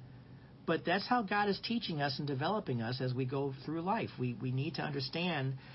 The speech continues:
that sometimes it takes our lives, our entire lives, in, in many ways, to really learn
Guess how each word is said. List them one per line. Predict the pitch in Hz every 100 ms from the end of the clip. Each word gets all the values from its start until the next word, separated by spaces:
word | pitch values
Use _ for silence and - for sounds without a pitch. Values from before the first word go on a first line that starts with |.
| - - -
that | 131 131 131 - - - - -
sometimes | - 247 294 302
it | 254
takes | 240 240 226
our | 214 202
lives, | 196 262 277 156 156 - - 143
our | 147
entire | 147 143 180 285 196
lives, | 143 113 117 175 139
in, | 127 131
in | 143 131
many | 196 262
ways, | 131 117 131 135
to |
really | 131 202 208
learn | 139 190 190 123 131